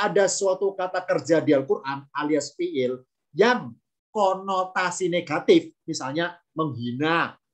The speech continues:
mengolok-olok, menipu. Kalau pelakunya adalah Allah, Allah Tuhan yang maha mulia, maka Allah itu maha suci dari perbuatan yang tidak etis, kayak makhluknya manusia.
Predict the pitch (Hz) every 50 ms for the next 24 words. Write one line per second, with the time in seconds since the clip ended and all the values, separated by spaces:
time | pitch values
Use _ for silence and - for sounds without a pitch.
0 | _ - 151 151 156 156 156 156 156 156 160 160 160 - 143 143 151 147 151 160
1 | 160 165 165 - - _ _ _ _ - 147 151 147 147 147 151 151 151 - -
2 | 190 180 165 143 120 - - _ _ _ _ _ _ - 156 165 208 247 269 262
3 | 220 - - - 202 196 190 185 - 196 190 190 170 151 151 165 165 160 160 160
4 | 160 165 147 117 120 143 - - _ _ - - 180 190 226 247 247 - 202 175
5 | 147 190 208 202 196 196 190 196 208 190 175 185 208 233 226 214 185 139 113 107
6 | - _ _ _ _ _ _ _ _ _ - 147 151 147 139 135 135 135 123 131
7 | 160 185 - - _ _ _ _ _ - 170 185 202 208 214 220 208 208 214 269
8 | 277 269 247 240 196 170 165 165 160 - 202 202 190 - - 277 269 226 175 156
9 | - - _ _ _ - 165 170 214 233 226 - 226 208 - - 156 160 151 156
10 | 233 226 226 233 220 220 240 226 - 170 165 175 202 202 - 226 - - - -
11 | - _ _ _ _ _ _ _ _ - 160 190 220 208 - 202 202 180 - 202
12 | 220 233 208 214 208 175 170 175 180 175 175 156 - 196 180 143 113 - -